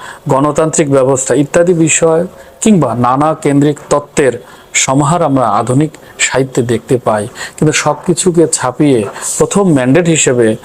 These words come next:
আধুনিক সাহিত্যে গুরুত্বপূর্ণ হয়ে উঠেছে ব্যক্তি মানুষ। এই ব্যক্তি মানুষকে, নারী পুরুষ নির্বিশেষে ব্যক্তি মানুষকে মূল্যায়নের জায়গায় খুব সঙ্গোপনে নারী স্বাধীনতা, নারীর স্বকীয় স্বর, এই বিষয়গুলো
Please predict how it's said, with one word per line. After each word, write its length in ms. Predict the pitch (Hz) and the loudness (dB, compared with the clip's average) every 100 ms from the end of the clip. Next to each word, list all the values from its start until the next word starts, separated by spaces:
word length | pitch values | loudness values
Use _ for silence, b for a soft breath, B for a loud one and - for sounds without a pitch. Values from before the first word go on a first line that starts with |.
| B B | B B
আধুনিক 380 | 120 127 151 139 | -2 0 0 0
সাহিত্যে 400 | 135 127 - 123 | -2 -2 0 -2
গুরুত্বপূর্ণ 520 | 127 120 127 120 117 | 0 -2 -2 -2 -2
হয়ে 300 | 110 107 110 | -2 0 0
উঠেছে 400 | 104 110 - 185 - B B 120 | 0 -2 0 -2 -4 B B 0
ব্যক্তি 280 | 117 - | 0 0
মানুষ। 560 | 113 107 110 110 - - B B B B - | -2 0 0 0 -2 -4 B B B B -2
এই 300 | 185 214 226 | 2 4 4
ব্যক্তি 400 | 196 190 196 208 | 4 2 0 2
মানুষকে, 580 | 180 175 175 - 190 160 | 2 2 0 0 2 2
নারী 360 | 139 139 180 | 2 2 2
পুরুষ 440 | 180 175 170 - 151 | 2 2 2 2 2
নির্বিশেষে 720 | 143 151 170 165 131 123 107 B B - | 2 2 2 0 -2 -2 -4 B B -2
ব্যক্তি 320 | 135 143 - | 0 0 0
মানুষকে 500 | 190 143 160 165 - | 0 2 0 0 0
মূল্যায়নের 760 | 143 123 139 151 180 208 208 143 | 2 2 4 4 4 2 2 0
জায়গায় 600 | 135 113 113 135 131 104 - B B | -2 -2 0 0 0 -2 -6 B B
খুব 180 | - 202 | -4 -2
সঙ্গোপনে 720 | - 143 151 185 175 131 113 - B B B | 0 0 2 2 2 0 -2 -6 B B B
নারী 260 | 135 131 143 | 0 0 0
স্বাধীনতা, 680 | - 139 147 151 143 147 147 143 B B | -2 -2 0 0 0 0 0 -6 B B
নারীর 340 | 131 131 147 135 | -2 0 0 0
স্বকীয় 480 | - 139 - 151 | 0 -2 0 2
স্বর, 420 | 135 - 131 127 127 B B B - | 2 0 0 0 -2 B B B -2
এই 200 | 151 180 | 0 2
বিষয়গুলো 720 | 180 - 170 165 165 139 110 | 2 2 2 4 4 2 0